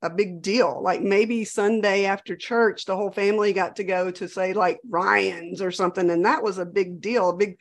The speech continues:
buffet, or you got to have that little steak or something like that. Um, but no, we cooked every meal. And so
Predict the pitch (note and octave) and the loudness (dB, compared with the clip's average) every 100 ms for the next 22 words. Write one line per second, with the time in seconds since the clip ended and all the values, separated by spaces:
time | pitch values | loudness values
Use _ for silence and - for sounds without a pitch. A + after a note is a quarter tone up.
0 | - _ D#3 G3+ G3+ G3+ G3 F#3+ E3+ D#3+ | -20 _ -8 -6 -4 0 0 0 0 0
1 | D#3+ F3 F#3 F3+ G3 F#3 E3+ F#3+ F#3 - | -2 -2 -2 -2 -4 -4 -4 -6 -8 -8
2 | - F#3+ F#3 F3 - E3+ - F3 F3 F3 | -2 0 0 -2 -8 -10 -6 -6 -4 -4
3 | E3 E3 - F#3 - - - _ _ _ | -4 -6 -2 -2 -2 -10 -20 _ _ _
4 | F3+ E3+ F3 - _ G3 F3+ D#3+ _ _ | -6 -4 -6 -10 _ -2 0 -2 _ _
5 | - G#3 G3+ F3 F#3+ C#4 C#4 C#4+ C#4 A3+ | -2 2 2 2 2 0 0 -6 -2 -2
6 | G#3 F#3+ F#3+ F3+ F#3 F#3+ F#3 G3+ E3 D#3+ | -2 -2 -2 0 0 0 -2 -2 -2 -4
7 | F3+ _ _ _ _ _ _ _ - F3+ | -6 _ _ _ _ _ _ _ -16 -16
8 | D3 - - A3+ G3+ - | -16 -16 -4 -2 -2 -4